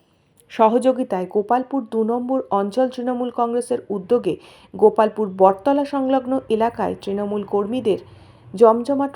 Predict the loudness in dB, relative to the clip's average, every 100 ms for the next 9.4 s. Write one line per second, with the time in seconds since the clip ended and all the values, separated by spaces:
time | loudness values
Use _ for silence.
0 | -2 0 2 -2 -2 -4 -4 -6 -8 -6
1 | -4 -2 -2 -6 _ _ 0 2 2 0
2 | -4 -6 -2 -2 -2 -2 -6 -2 0 2
3 | 0 -4 -6 -6 -6 -8 -8 -6 -2 -2
4 | -2 -4 -2 -2 -2 -6 -10 -20 -14 2
5 | 4 4 2 0 0 -2 -4 -4 -4 -4
6 | -2 0 0 -2 -4 -6 -6 -8 -8 -14
7 | _ _ _ _ 4 4 2 -4 _ -2
8 | -2 -2 -2 -2 -4 -2 0 2 0 0
9 | -2 -2 -2 0